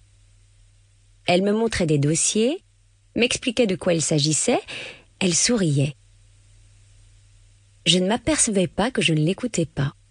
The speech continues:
Ensuite, elle m'invita à lire les documents qu'elle avait préparés sur mon bureau, qui faisaient face au sien. Elle s'assit et commença à travailler.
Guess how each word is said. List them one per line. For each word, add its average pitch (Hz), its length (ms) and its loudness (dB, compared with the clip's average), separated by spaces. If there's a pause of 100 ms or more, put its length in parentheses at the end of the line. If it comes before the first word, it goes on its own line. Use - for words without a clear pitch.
(1200)
Ensuite, 202 380 -2
elle 277 80 0
m'invita 254 400 -2
à 254 60 2
lire 302 180 -2
les 220 100 2
documents 175 500 -2
qu'elle 196 200 -2
avait 165 160 0
préparés 180 420 -2
sur 156 200 0
mon 156 140 2
bureau, 151 380 0 (640)
qui 233 140 -2
faisaient 185 260 0
face - 240 0
au 175 60 0
sien. 135 400 0 (1200)
Elle 147 140 2
s'assit 202 540 2 (420)
et 190 80 0
commença 247 380 0
à 226 60 0
travailler. 151 580 0